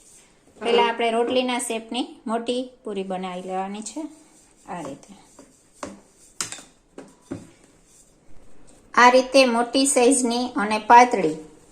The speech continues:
એકદમ આવી આછી આછી પાતળી પાતળી આપણે રોટલી બનાવીને તૈયાર કરી લેશું. સાઈડમાં ડીશમાં તેને રાખતા જશું આ રીતના.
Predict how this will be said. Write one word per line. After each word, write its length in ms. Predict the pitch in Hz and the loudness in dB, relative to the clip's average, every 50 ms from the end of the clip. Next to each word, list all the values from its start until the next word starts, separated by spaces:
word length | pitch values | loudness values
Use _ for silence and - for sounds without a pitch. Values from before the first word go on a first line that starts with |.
| - - - - _ _ - - - - - _ _ - | -20 -20 -20 -20 _ _ -20 -20 -20 -20 -20 _ _ -6
એકદમ 460 | - 220 226 226 226 262 269 269 262 247 | -6 -6 -6 -2 2 2 4 4 4 2
આવી 280 | - 208 214 214 220 214 | 2 2 2 0 0 0
આછી 420 | - - 196 - - - - 262 | 2 2 2 2 2 2 2 4
આછી 280 | 247 247 - - 254 254 | 4 4 4 2 2 2
પાતળી 440 | 254 240 226 226 226 - 247 226 226 | 4 4 2 2 2 0 -2 -4 -2
પાતળી 420 | - 190 185 185 - 196 190 190 | -2 -2 -2 -2 -4 -4 -2 0
આપણે 260 | 185 180 - - 196 | 0 0 0 -2 -2
રોટલી 320 | 196 214 226 226 226 214 202 | -2 -2 -2 0 0 0 0
બનાવીને 540 | 190 185 185 185 185 185 185 185 196 214 208 | 0 -2 -2 -2 -4 -4 -4 -4 -6 -6 -4
તૈયાર 320 | - 202 196 190 185 180 | -2 -2 0 2 2 0
કરી 260 | 180 - 190 190 196 | 0 -2 -2 -2 0
લેશું. 560 | 202 208 214 214 - - 277 302 320 311 - - - - - - - - _ _ _ - | 0 0 0 0 0 2 2 2 2 0 -4 -12 -20 -20 -20 -20 -20 -20 _ _ _ -14
સાઈડમાં 460 | - - 240 220 220 220 220 233 226 214 | -2 2 4 4 4 4 2 2 4 6
ડીશમાં 400 | 226 240 247 - - 226 208 196 | 8 6 6 6 4 2 2 4
તેને 360 | - 202 202 220 254 359 - - - - | 4 4 4 4 2 0 -2 -6 -6 2
રાખતા 420 | 202 196 190 180 - - - 156 143 | 6 6 6 6 6 2 -2 -2 -2
જશું 420 | - - 135 - - - 165 160 - - - - - - - | -2 -4 -6 -6 -8 -10 -10 -12 -12 -16 -20 -20 -14 -8 -4
આ 140 | 190 185 | -2 -2
રીતના. 380 | 170 233 226 - - - 160 | -2 -4 -8 -14 -12 -12 -12